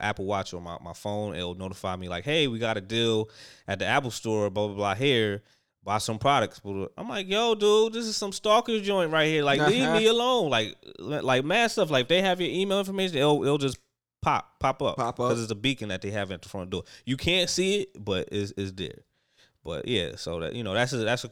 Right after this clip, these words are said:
Speaker 1: you know, a little, little, uh, information for, for some of y'all. 'Cause I know sometimes when you, uh, be walking certain stores and you get a notification, you be kinda bugged out. Like, "Yo, why I got a notification? Oh my God, I'm right near this place. How they know?" So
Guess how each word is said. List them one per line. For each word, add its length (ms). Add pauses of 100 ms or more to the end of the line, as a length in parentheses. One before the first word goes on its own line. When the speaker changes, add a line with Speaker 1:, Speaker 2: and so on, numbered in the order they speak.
(120)
Speaker 1:
you 140
know, 160
a 20
little, 340
little, 340
uh, 140
information 580
for, 240
for 140
some 220
of 80
y'all. 140
'Cause 160
I 80
know 160
sometimes 580 (680)
when 160
you, 200
uh, 200
be 160
walking 320
certain 280
stores 380
and 80
you 60
get 160
a 40
notification, 760
you 100
be 160
kinda 280
bugged 380
out. 180
Like, 160
"Yo, 240
why 460
I 40
got 240
a 60
notification? 340
Oh 220
my 200
God, 360
I'm 260
right 220
near 160
this 160
place. 280
How 180
they 140
know?" 240 (280)
So 360